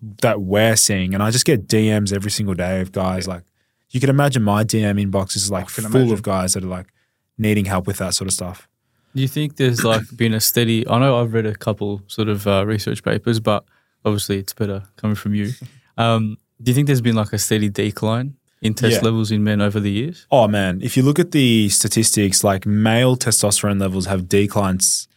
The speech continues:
Speaker 1: so significantly that they've, when it comes to blood testing,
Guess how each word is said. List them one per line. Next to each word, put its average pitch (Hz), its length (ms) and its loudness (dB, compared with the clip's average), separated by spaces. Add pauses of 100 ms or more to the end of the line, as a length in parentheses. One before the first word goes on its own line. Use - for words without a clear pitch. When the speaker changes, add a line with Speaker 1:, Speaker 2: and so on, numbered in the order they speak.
(260)
Speaker 1:
so - 500 2
significantly 107 840 0
that 95 180 -2
they've, 101 340 0 (460)
when 123 140 0
it 127 80 0
comes 127 160 0
to 107 80 0
blood 104 300 2
testing, 175 500 0